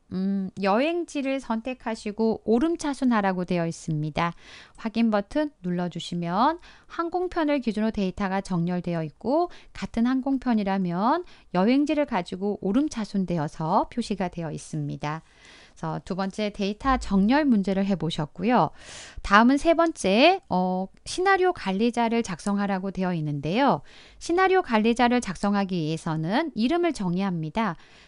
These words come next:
비이십일 셀을 선택하시고요. 이름을 할인율이라고 입력하시고 엔터를 누릅니다. 그 다음 다시, 어, 지십구 셀을 선택하시고요. 할인 금액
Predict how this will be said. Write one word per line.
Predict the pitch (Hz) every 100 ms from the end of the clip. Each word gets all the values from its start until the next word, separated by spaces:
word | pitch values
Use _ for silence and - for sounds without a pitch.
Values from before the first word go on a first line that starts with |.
| -
비이십일 | - 277 208 - 247 311
셀을 | - 320 302 302
선택하시고요. | 285 214 208 247 240 220 - - 175 226 233 -
이름을 | 196 208 254 208 214 240 160 - -
할인율이라고 | - 339 370 359 339 277 233 226
입력하시고 | 202 156 180 - 185 185 202
엔터를 | 175 165 208 202
누릅니다. | 165 160 156 147 151 156 147 - - - - - - - - - - - - -
그 | -
다음 | 175 175 185 247 349 381
다시, | - 180 - 175 165 147 - -
어, | 165 165 160 - -
지십구 | - 262 285 339 - - - - 359 - -
셀을 | 190 - 262 285
선택하시고요. | 285 226 202 220 - 196 - 165 185 262 180 - - - - -
할인 | - 269 269 285 311 330 349 349 - - - - -
금액 | 214 208 226 269 320